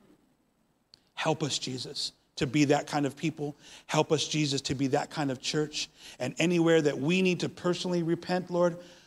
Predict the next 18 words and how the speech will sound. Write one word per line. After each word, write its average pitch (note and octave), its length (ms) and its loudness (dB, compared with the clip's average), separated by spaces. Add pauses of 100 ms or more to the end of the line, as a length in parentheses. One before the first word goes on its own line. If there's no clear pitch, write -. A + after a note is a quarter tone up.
(140)
I D#3+ 80 -4
pray D#3+ 260 0
we, D#3 220 0 (100)
we D#3 140 -2
turn F3 300 -4
from E3+ 180 -2
those D#3 180 0
ways D#3 320 0
and B2 120 -4
turn D3 200 -6
back C3+ 260 -4
towards C3 280 -6
you. B2 100 -12 (2750)
In - 40 -18
Jesus' C#3+ 440 0
name C3+ 140 0
we C3+ 80 0
pray, B2+ 220 -6